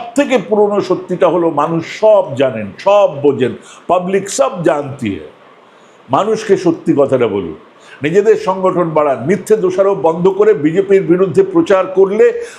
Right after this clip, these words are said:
আপনাদেরই যে ভোট চলে গেছে বিজেপির বাক্সে, তা ফিরলেও ফিরতে পারে, সেটার দিকে মন দিন। হ্যাঁ, আপনারা খানিকটা বাড়লে হয়তো অষ্টম বামফ্রন্ট সরকার তৈরি হবে না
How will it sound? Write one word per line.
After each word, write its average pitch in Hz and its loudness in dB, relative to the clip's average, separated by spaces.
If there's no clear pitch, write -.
আপনাদেরই 262 0
যে 233 0
ভোট 220 2
চলে 202 2
গেছে 190 2
বিজেপির 180 0
বাক্সে, 165 0
তা 165 0
ফিরলেও 175 0
ফিরতে 220 0
পারে, 147 0
সেটার 165 0
দিকে 175 0
মন 147 -6
দিন। 98 -8
হ্যাঁ, 160 -6
আপনারা 277 0
খানিকটা 185 -2
বাড়লে 147 2
হয়তো 175 2
অষ্টম 269 -2
বামফ্রন্ট 220 -2
সরকার 180 2
তৈরি 135 2
হবে 107 2
না 220 0